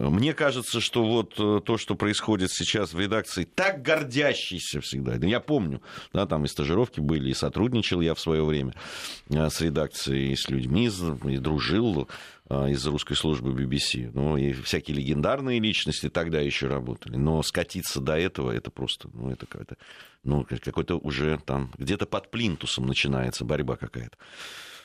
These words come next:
Значит, э, в чем, э, в, в чем, собственно, дело? Значит, редакция русской службы Би Би Си, как выяснилось, требует от сотрудников, в данном случае это было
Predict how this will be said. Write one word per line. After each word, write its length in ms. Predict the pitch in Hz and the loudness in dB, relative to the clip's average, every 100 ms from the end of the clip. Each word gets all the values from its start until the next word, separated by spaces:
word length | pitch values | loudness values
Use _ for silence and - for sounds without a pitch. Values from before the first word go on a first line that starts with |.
| - | -2
Значит, 360 | 85 87 92 101 | 0 0 0 0
э, 140 | 92 | 0
в 60 | - | 0
чем, 260 | 156 151 - | 0 0 0
э, 340 | 87 87 85 - - - - - - | 2 4 2 -2 -20 -18 -16 -16 -16
в, 160 | - - | -12 -6
в 100 | - | -2
чем, 360 | - 127 117 107 _ - - - - | 0 2 0 -2 _ -20 -20 -20 -8
собственно, 480 | - 101 - 87 85 | -2 0 0 2 2
дело? 300 | 76 65 - - - | 2 -2 -4 -10 0
Значит, 300 | 80 82 95 | 0 2 0
редакция 600 | 101 160 165 117 104 90 | 0 -2 -2 0 2 4
русской 300 | 107 139 82 | 2 2 0
службы 320 | 85 110 104 | 2 2 2
Би 80 | 80 | 2
Би 120 | 80 85 | 2 0
Си, 320 | - 64 69 - _ _ - | -2 -4 -6 -10 _ _ -6
как 180 | 82 80 | -4 2
выяснилось, 480 | 85 76 71 69 | 2 2 2 0
требует 540 | - 117 131 139 87 82 | 0 0 2 0 -2 -2
от 100 | 82 | 0
сотрудников, 680 | 104 - 71 69 69 87 80 | 0 0 -2 -2 -2 -2 -2
в 240 | 58 67 | -2 0
данном 260 | 82 80 76 | 0 0 -2
случае 360 | - 110 76 | -2 0 0
это 120 | 71 71 | 0 0
было 300 | 80 71 | 2 2